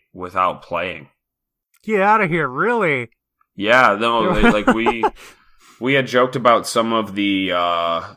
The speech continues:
Speaker 1: the weaker brackets in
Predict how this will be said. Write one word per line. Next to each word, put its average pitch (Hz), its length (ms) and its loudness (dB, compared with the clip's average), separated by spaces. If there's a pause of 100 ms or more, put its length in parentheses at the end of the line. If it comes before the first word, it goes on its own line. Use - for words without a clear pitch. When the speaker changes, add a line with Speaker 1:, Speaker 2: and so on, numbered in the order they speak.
Speaker 1:
the 101 100 -6
weaker 101 720 -2 (160)
brackets 101 840 -4 (320)
in 87 600 -6